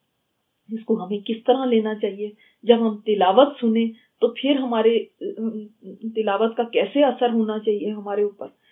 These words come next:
और कुरान को अमल के लिए हम सुने, इसके लिए अपने सीने को खोलें। कि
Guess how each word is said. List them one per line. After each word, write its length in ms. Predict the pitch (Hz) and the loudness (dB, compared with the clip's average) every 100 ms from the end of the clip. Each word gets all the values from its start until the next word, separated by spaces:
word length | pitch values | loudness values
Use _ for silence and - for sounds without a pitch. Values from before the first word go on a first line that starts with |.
| _ - | _ -2
और 180 | 214 | 0
कुरान 360 | 240 220 202 220 | 2 0 0 -2
को 100 | 233 - | 0 0
अमल 280 | 214 220 294 | 4 6 6
के 140 | - 269 | 4 0
लिए 180 | 254 240 | 2 0
हम 160 | 240 | -2
सुने, 280 | 226 226 220 220 - _ - | -4 -4 -2 -4 -10 _ -8
इसके 260 | 226 - 240 | -6 0 2
लिए 120 | 240 | 2
अपने 220 | 226 240 | 2 -2
सीने 300 | 233 226 214 240 | -2 0 2 0
को 120 | 262 - | -2 4
खोलें। 500 | 233 254 285 226 - - | 8 10 8 4 0 -10
कि 580 | 208 190 - - - | -8 -8 -10 -16 -18